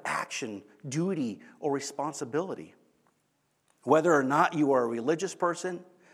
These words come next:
whether you're a little spiritually rusty, or whether you're a professional spiritual athlete, if there is such a thing, or whether you live in a big city,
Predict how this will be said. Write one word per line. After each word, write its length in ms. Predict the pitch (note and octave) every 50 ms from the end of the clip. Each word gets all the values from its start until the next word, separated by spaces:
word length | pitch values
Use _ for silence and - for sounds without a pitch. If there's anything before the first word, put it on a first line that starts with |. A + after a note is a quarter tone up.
| - _ _ _
whether 280 | - D3+ E3 D#3+ E3+ D#3+
you're 220 | D3 D#3 D#3+ D#3
a 40 | D3
little 280 | C#3+ E3+ G3 F#3+ F#3+ F#3
spiritually 560 | - - - F3 F3+ F#3 F3+ - - F#3 E3+
rusty, 520 | E3 D#3+ D#3+ D#3+ - - - F#3+ F#3+ F#3 - _ - - - - _ -
or 140 | - D3 C#3+
whether 260 | D3+ E3 E3 F3+ E3+
you're 220 | D#3 D#3 D3 C3+
a 40 | B2
professional 680 | B2 - C#3+ C3 - E3+ E3 - - E3 D3+ B2+ A2+ - - - _ _
spiritual 540 | - - - - E3 D3+ D3+ C#3+ - A2+ -
athlete, 540 | C3 B2 C3 C#3 - D#3 C#3+ D#3 E3+ - - - _ _ _ _ _ _ - -
if 100 | D3 -
there 160 | - A2+ A2
is 180 | C3+ C#3+ C#3 -
such 200 | D3+ C#3 - -
a 40 | -
thing, 280 | - C3+ C#3+ D3+ D3+ _ _ _ _ _ _ _ _ _ _ _ _ _ _ _ _ _ _ _ _ _ _ _ _ _ _ _
or 100 | - C#3
whether 240 | B2 B2+ D#3 D#3 E3+
you 160 | E3 D3+ D3
live 320 | C#3+ D3 D#3+ E3 E3 D#3+ - -
in 80 | C#3 C#3
a 40 |
big 220 | A#2 C#3 D#3+ C#3+ -
city, 420 | - - G#3 G3 G3 G3+ G3+ -